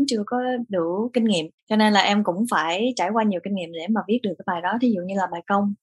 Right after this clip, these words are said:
Bài công thì em viết về tiền đó, và, và cái cách mà, you know, mọi người làm việc với nhau, hay là cái cách mà đối nhân xử thế ở ngoài xã hội, hay là, và sau đó là tới cách nhìn nhận xã hội này kia kia nọ. Thì, ờ,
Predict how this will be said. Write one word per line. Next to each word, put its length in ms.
Bài 180
công 220
thì 300
em 220
viết 180
về 160
tiền 240
đó, 140
và, 440
và 200
cái 200
cách 120
mà, 80
you 100
know, 200
mọi 100
người 140
làm 180
việc 180
với 120
nhau, 280
hay 140
là 140
cái 160
cách 180
mà 140
đối 140
nhân 180
xử 200
thế 260
ở 160
ngoài 320
xã 140
hội, 480
hay 120
là, 100
và 100
sau 160
đó 240
là 80
tới 200
cách 180
nhìn 160
nhận 200
xã 100
hội 120
này 120
kia 160
kia 80
nọ. 140
Thì, 260
ờ, 180